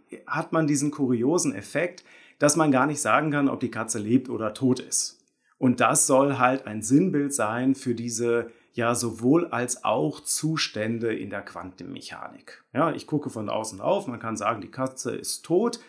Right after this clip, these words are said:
man kann aber auch sagen, die Katze ist lebendig, man weiß es nicht, man findet's erst raus, wenn man die Box öffnet. Das Blöde ist, dass dieser sowohl als auch Zustand bei sap-Systemen,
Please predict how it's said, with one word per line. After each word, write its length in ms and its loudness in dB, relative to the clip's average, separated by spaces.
man 100 2
kann 120 4
aber 100 4
auch 80 2
sagen, 240 -4
die 80 -12
Katze 260 -8
ist 100 -10
lebendig, 460 -2
man 180 -4
weiß 220 4
es 140 -6
nicht, 200 -10
man 120 -8
findet's 320 0
erst 400 -4
raus, 320 2
wenn 160 -6
man 200 0
die 100 -6
Box 580 -4
öffnet. 520 -8
Das 200 0
Blöde 280 6
ist, 200 -2
dass 260 -6
dieser 420 0
sowohl 460 -2
als 420 -6
auch 300 0
Zustand 840 0
bei 160 -6
sap-Systemen, 840 -4